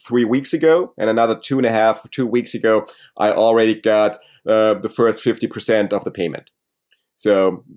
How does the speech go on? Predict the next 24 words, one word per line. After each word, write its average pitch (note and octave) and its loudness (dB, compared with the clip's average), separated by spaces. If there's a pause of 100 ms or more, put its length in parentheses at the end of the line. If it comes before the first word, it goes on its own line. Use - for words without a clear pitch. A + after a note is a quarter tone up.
that C3 2
was, D3+ 0
that C#3 0
was, C#3+ 0 (320)
that B2+ 0
was B2+ -2 (180)
qu-, - -8 (100)
quite, D#3+ 0
quite C#3+ 0
okay. G2+ -2
But G#2+ 2 (800)
other D#3 2
branches A2+ 0
were G#2+ 0
waiting A#2+ 0 (140)
three, D3+ 2
four C3+ -2
months B2 0 (180)
to B2 -6
receive A2 -4
money B2+ 2
from G#2 -6
the F#2 -8
state. C3 -2